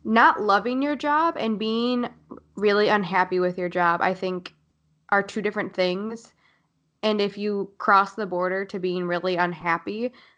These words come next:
you know, then it may, then I think, you know, you might need to reevaluate, like, should I maybe look for a different job? Because if it's, if it's bringing you so much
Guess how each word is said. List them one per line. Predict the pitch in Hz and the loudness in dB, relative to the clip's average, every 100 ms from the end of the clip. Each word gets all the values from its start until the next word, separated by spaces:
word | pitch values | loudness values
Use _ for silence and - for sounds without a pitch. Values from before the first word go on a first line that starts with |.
| _ | _
you | 208 | -2
know, | 185 180 | 0 0
then | 175 196 208 202 | 2 2 2 -4
it | - 190 | -4 -2
may, | 196 190 175 - _ _ _ _ - | 0 0 -4 -8 _ _ _ _ 0
then | 220 233 247 | 4 4 2
I | 226 202 | 0 0
think, | 214 196 | -2 -4
you | 185 | -2
know, | 180 175 | -2 0
you | 185 | 2
might | 190 180 | 2 2
need | 190 | -2
to | 175 | 0
reevaluate, | 185 175 185 180 175 175 | 2 4 4 4 2 0
like, | 170 170 - - | -2 -6 -10 -10
should | - 185 | 0 4
I | 202 247 233 - | 4 2 -4 -6
maybe | 175 180 196 | -4 -2 -2
look | 185 185 | -4 -4
for | - | -4
a | 185 | -4
different | 180 185 160 | -4 -8 -6
job? | 156 156 175 208 _ _ _ _ - | -2 0 0 -2 _ _ _ _ -6
Because | 226 226 208 | 0 2 2
if | 214 | 0
it's, | 220 | 2
if | 226 233 - | 2 2 2
it's | - | 0
bringing | 233 220 247 | 0 2 0
you | 240 | -2
so | - 185 190 | 0 0 2
much | 196 | 0